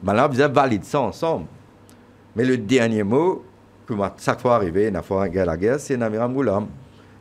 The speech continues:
Il faut besoin, non, de ministre, malgré que certains leaders, vous direz, ça, ça, là, là, moi, pas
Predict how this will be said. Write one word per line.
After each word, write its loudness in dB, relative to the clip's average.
Il -8
faut -8
besoin, 0
non, 0
de 0
ministre, -4
malgré 0
que -2
certains 2
leaders, 0
vous -6
direz, 0
ça, -4
ça, -4
là, -2
là, -2
moi, -2
pas -4